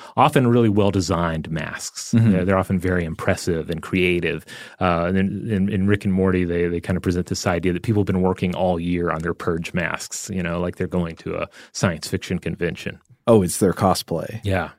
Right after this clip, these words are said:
Speaker 2: Except
Speaker 1: But
Speaker 2: they're purging.
Speaker 1: Right. <laughs> But, you know, is, is, there's the fantastic side to all of this, but, but certainly we do see masks worn by protesters, terrorists,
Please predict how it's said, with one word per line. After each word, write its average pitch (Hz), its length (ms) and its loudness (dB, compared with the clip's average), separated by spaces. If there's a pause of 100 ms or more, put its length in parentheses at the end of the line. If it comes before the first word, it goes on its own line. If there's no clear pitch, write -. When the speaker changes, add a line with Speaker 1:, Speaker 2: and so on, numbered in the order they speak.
(520)
Speaker 2:
Except 139 340 6
Speaker 1:
But - 40 -8
Speaker 2:
they're 95 120 4
purging. 85 580 -2
Speaker 1:
Right. 104 500 2
<laughs> - 320 -10 (420)
But, 151 380 4
you 110 240 0
know, 165 140 6
is, 151 160 6
is, 135 240 2 (300)
there's 139 200 0
the 135 80 0
fantastic 143 540 2
side 104 200 4
to 98 60 6
all 92 140 4
of 95 60 2
this, 101 140 2
but, 113 200 4 (320)
but 160 120 4
certainly 180 280 4
we 147 120 6
do 123 260 4
see 127 220 2
masks 104 580 2
worn 101 240 4
by 87 140 2
protesters, 123 880 2 (300)
terrorists, 131 840 2